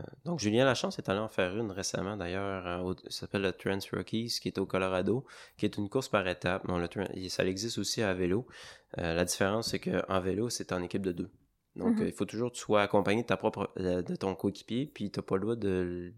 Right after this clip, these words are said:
Speaker 1: de, d'y mettre plus qu'un nombre de distances X. Euh, ça, ça a été un de mes plus beaux souvenirs. J'étais en équipe avec Benoît Simard. Benoît, qui a été un, un athlète professionnel,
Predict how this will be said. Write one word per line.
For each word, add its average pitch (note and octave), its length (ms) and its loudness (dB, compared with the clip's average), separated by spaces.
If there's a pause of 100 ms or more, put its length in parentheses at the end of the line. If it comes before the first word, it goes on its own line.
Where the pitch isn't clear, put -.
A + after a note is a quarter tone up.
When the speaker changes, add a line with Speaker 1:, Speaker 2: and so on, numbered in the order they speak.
Speaker 1:
de, F#2+ 260 2
d'y F#2+ 120 -6
mettre G2+ 200 -2
plus A2 220 -6
qu'un F2+ 840 -4
nombre F#2+ 260 -2
de F2+ 80 -4
distances F#2 600 -4
X. - 360 -8 (760)
Euh, E2+ 500 4
ça, - 180 -4
ça F2+ 180 2
a F2+ 40 2
été F2+ 220 0
un F#2+ 100 6
de G2 60 4
mes G2+ 80 4
plus A2 120 -2
beaux A#2 120 2
souvenirs. G#2 340 0
J'étais G2 400 4
en F#2+ 180 6
équipe F#2+ 280 0
avec F#2+ 240 4
Benoît C#3 260 8
Simard. F#2 600 4
Benoît, F#2 380 2
qui F#2 140 -6
a F2+ 40 0
été F#2 240 0
un, F2+ 760 4
un F2+ 140 4
athlète F#2+ 260 6
professionnel, G2+ 760 0